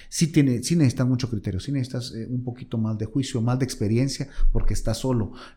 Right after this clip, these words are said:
no tenés pistas preparadas, no son iguales, vas a llegar a un campo de fútbol, vas, y si el campo de fútbol está inclinado,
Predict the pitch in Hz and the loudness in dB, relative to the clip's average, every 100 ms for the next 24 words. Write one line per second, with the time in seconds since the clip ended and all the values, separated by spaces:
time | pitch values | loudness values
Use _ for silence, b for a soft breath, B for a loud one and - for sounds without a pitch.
0 | - 147 143 139 127 123 - - 131 110 | -6 0 2 4 0 0 -4 -6 -8 -8
1 | - 104 110 117 143 131 117 120 104 104 | -4 -4 0 0 2 0 2 0 -2 -4
2 | 104 110 117 110 120 113 - 131 113 107 | -4 -2 -2 -2 -4 -4 0 0 0 -2
3 | 117 - 104 120 123 113 123 117 127 - | -4 -2 -2 -2 -2 -4 -4 -4 0 4
4 | 120 104 127 143 123 104 | 6 6 4 4 2 -2